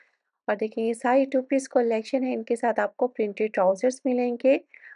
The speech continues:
और ये वाला ड्रेस भी अच्छा है, लाइट कलर में है और फ्लोरल प्रिंट के साथ है।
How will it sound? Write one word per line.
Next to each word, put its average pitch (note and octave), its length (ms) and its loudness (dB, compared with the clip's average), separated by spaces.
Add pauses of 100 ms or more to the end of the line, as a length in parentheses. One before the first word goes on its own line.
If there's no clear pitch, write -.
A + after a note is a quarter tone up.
(160)
और G#3+ 140 2
ये G#3+ 260 -2
वाला A3+ 180 4
ड्रेस G3+ 360 -4
भी A3 60 -2
अच्छा G#3 280 -4
है, A3 220 -2
लाइट A#3+ 360 2
कलर A#3 380 2
में A#3 220 -4
है B3+ 200 0 (100)
और A3 140 2
फ्लोरल G3+ 340 0
प्रिंट F3+ 320 -4
के G3 120 -2
साथ F#3 360 -2
है। A3 120 -4